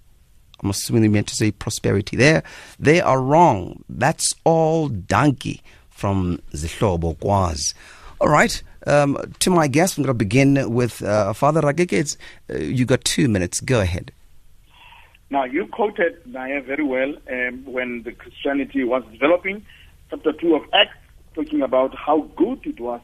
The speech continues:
Speaker 2: to be together. They were one in mind and heart. You went on to chapter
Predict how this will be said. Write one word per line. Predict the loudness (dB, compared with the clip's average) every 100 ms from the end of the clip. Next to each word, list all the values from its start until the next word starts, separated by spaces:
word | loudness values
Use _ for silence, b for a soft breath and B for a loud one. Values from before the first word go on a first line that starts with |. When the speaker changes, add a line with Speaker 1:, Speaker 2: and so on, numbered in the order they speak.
| -18
Speaker 2:
to |
be | -20
together. | -18 -14 -12 -12 -10
They | -8
were | -6
one | -2 2 4 4 2
in | -8 -6
mind | -4 -4 -6
and | -4
heart. | -4 -4 -10 b b b
You | -10 0
went | 2 4
on | 2 -2
to | -2 -6 -6
chapter | -6 -6